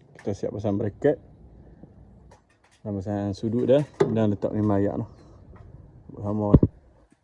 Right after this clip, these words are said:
Okey, nampak sama. Okey, mantap. Terbaik, tuan-tuan. Terima kasih. Eh, sekejap itu boleh pasang piring dah.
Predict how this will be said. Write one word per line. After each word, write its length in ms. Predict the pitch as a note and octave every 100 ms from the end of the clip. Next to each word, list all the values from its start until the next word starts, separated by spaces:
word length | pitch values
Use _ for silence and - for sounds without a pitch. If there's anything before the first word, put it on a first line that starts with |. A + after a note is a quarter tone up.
| _ _ _ _ _
Okey, 120 | A2+
nampak 200 | G#2+ G2 G2
sama. 200 | F#2+ F2+ - - - - - _ _ _ _ -
Okey, 120 | A2 F#2+
mantap. 260 | G2 - - -
Terbaik, 240 | G2 F2 F#2
tuan-tuan. 140 | F2+ _
Terima 140 | - F#2
kasih. 280 | F2 G2 F#2 G2
Eh, 80 |
sekejap 320 | G2 - G#2+ -
itu 120 | G2+
boleh 120 | G2 F#2+
pasang 140 | F#2+
piring 180 | G2+ F2+
dah. 40 | F#2